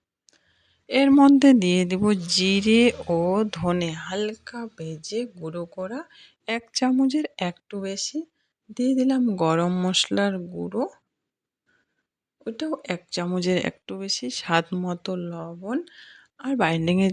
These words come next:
জন্য কিছুটা বেসন আমি হালকা করে টেলে নিয়েছি, সেটা দিয়ে দিলাম।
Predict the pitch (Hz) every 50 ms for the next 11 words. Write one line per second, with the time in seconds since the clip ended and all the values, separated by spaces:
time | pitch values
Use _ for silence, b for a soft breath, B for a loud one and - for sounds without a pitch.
0 | - 190 190 196 208 233 254 - - 185 180 - - 190 - 202 202 180 175 170
1 | 170 170 - 220 226 247 - - 202 190 180 180 180 180 170 170 170 160 156 156
2 | 160 156 - - - 196 202 208 214 - 185 180 180 202 233 - _ - 175 170
3 | 165 160 165 170 175 180 180 190 190 190 190 - - - 254 302 311 b b b
4 | b b b b _ _ _ _ _ _ _ _ _ _ _ _ - - 185 175
5 | 170 180 175 170 170 175 170 175 180 180 180 190 208 220